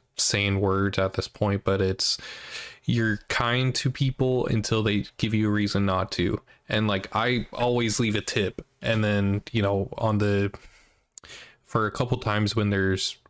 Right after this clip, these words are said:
when I went out to restaurants, I didn't, I gave, like, a s-, a horrible tip because they were a horrible server, and they gave zero,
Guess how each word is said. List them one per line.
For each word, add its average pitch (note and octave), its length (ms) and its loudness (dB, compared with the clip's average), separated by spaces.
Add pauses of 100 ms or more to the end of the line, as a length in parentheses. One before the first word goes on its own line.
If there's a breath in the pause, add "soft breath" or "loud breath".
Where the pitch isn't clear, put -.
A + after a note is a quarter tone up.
when G#2+ 300 2
I G2 140 0
went G2 280 2
out F#2+ 200 0
to - 140 -2
restaurants, G#2 500 0
I G#2 140 0 (120)
didn't, A2 280 0 (140)
I G#2+ 100 0
gave, G2+ 260 0
like, G2 140 2
a G2 40 2
s-, - 180 -2 (440)
a G2 200 0
horrible C3 560 0
tip - 440 -4
because G#2+ 260 0
they G2+ 120 2
were G2 160 2
a F#2 60 -6
horrible A#2+ 580 0
server, G#2 640 0
and G#2 140 2
they G2+ 100 0
gave G#2 380 0 (580 loud breath)
zero, A2+ 840 2